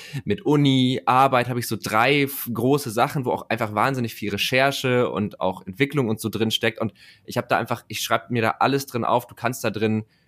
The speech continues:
Code speichern, du kannst da drin, ähm,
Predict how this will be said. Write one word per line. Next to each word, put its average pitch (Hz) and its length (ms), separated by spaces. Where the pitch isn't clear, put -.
Code 143 340
speichern, 117 680
du 101 80
kannst 107 320
da 101 80
drin, 95 460
ähm, 92 420